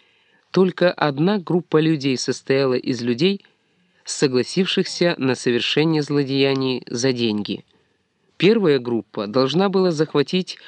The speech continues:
все гражданские самолёты, находящиеся в одно и то же время в воздухе над страной, поднимающиеся с аэродромов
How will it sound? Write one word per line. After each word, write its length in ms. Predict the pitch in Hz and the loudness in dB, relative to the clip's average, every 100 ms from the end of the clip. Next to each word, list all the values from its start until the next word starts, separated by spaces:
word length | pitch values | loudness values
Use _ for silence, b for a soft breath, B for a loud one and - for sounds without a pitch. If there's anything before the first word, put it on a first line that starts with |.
| B | B
все 300 | - - 185 | -10 -2 0
гражданские 640 | 160 165 156 151 151 - 151 | 2 0 2 0 0 -2 -2
самолёты, 640 | - 160 170 170 - 104 _ b _ | 0 0 2 0 -4 -10 _ b _
находящиеся 1000 | 123 120 135 127 135 - 131 127 - 135 | 0 0 0 0 0 0 -2 -2 0 0
в 60 | 123 | 0
одно 280 | 127 131 127 | 0 0 -2
и 40 | |
то 160 | 120 123 | 0 0
же 140 | 123 | 0
время 400 | 110 151 170 160 | 0 0 0 -2
в 60 | 117 | -4
воздухе 580 | 120 135 135 131 - 127 | 0 0 0 -4 -2 -2
над 160 | 123 | -2
страной, 580 | - 139 139 123 110 104 b b b b b | -4 -2 0 0 -2 -6 b b b b b
поднимающиеся 1200 | - 131 131 131 165 156 131 - 131 120 - 123 110 B B | 0 2 2 2 2 0 -2 -2 -2 -2 0 0 -2 B B
с 180 | - - | -12 -6
аэродромов 840 | - 131 117 107 123 160 185 190 | -2 0 0 0 2 2 0 -4